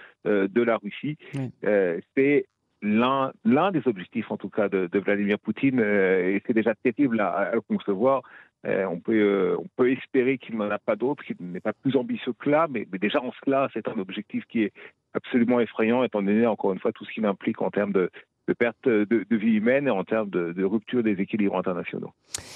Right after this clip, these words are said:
Speaker 2: Alors, la question du nucléaire iranien a été temporairement, euh, mise, euh, sur la touche. Bedle-, Bennett a tout de même, euh, mentionné à Poutine lors de leur entretien. Est-ce qu'on sait si ça a eu un impact, euh, quelconque lors de leur, euh, discussion ?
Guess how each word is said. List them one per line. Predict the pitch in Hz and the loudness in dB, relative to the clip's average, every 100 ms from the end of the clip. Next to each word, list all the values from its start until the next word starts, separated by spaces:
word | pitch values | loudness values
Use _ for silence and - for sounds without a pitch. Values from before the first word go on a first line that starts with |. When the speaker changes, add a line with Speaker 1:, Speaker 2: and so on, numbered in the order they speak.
| - - - | -18 -8 0
Speaker 2:
Alors, | 208 | 4
la | 220 | 4
question | 269 262 - 349 | 2 0 2 2
du | 208 | 4
nucléaire | 233 220 233 233 | 4 4 2 4
iranien | 214 185 190 208 226 | 4 4 4 2 4
a | 208 | 4
été | 190 - 214 - | 4 2 -2 0
temporairement, | 262 254 - 247 220 208 202 208 208 196 | 2 2 4 4 4 4 4 4 4 4
euh, | 180 165 160 | 4 4 4
mise, | 180 190 170 | 4 4 4
euh, | 170 156 | 2 2
sur | - 160 | 0 0
la | 156 | 0
touche. | - 302 | 2 2
Bedle-, | 190 208 233 226 | 2 2 2 0
Bennett | 175 196 226 | 0 0 2
a | 185 | 0
tout | - - | 0 0
de | 254 | 4
même, | 226 196 160 117 | 4 2 0 -2
euh, | - 117 131 | -2 0 0
mentionné | 135 165 202 - 196 185 | 0 2 0 0 2 2
à | |
Poutine | 170 185 - 180 | 0 -4 0 2
lors | 156 151 | 4 2
de | |
leur | 156 156 | 2 2
entretien. | 160 175 160 220 277 - - - | 0 -2 0 0 -2 -8 -14 -4
Est-ce | 196 | -2
qu'on | - | 0
sait | 220 269 | 2 2
si | - 214 | 2 0
ça | - - - 220 240 | 0 0 2 4 2
a | - 185 | 2 2
eu | 202 202 | 4 2
un | 175 | 2
impact, | 170 185 180 - - | 0 0 -2 -2 0
euh, | 156 151 | 0 2
quelconque | 175 170 175 160 | 0 0 -2 0
lors | 175 | 0
de | 156 | 2
leur, | 156 160 147 | 2 2 2
euh, | 156 151 | 2 2
discussion ? | 147 151 170 - 151 | 0 -4 -4 -2 -4